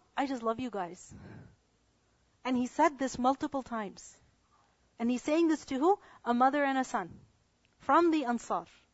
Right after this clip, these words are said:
He said this to them multiple times. "By he in whose hand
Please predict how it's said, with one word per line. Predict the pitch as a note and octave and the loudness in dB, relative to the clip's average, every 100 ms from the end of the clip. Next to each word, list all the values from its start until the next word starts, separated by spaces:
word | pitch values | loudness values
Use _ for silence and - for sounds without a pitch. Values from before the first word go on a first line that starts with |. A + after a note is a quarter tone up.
| _ _ _ _ | _ _ _ _
He | - C4 | -10 0
said | D#4+ C4+ | 0 2
this | C#4 | -4
to | C4+ | -4
them | C4+ B3 | -4 4
multiple | B3+ D#4+ E4+ D#4 | 4 4 0 -4
times. | C#4 G#3+ F#3 - - - - | -6 -8 -12 -16 -20 -20 2
"By | A#3 B3+ B3 | 6 6 4
he | G#3+ C#4 F4 F#4+ F#4+ - - _ | -2 0 2 4 2 -2 -20 _
in | B3+ C#4 | 0 2
whose | C4 A#3+ A3 | 2 0 -2
hand | B3 C#4+ D4+ D#4 D4 | 0 0 0 -2 -6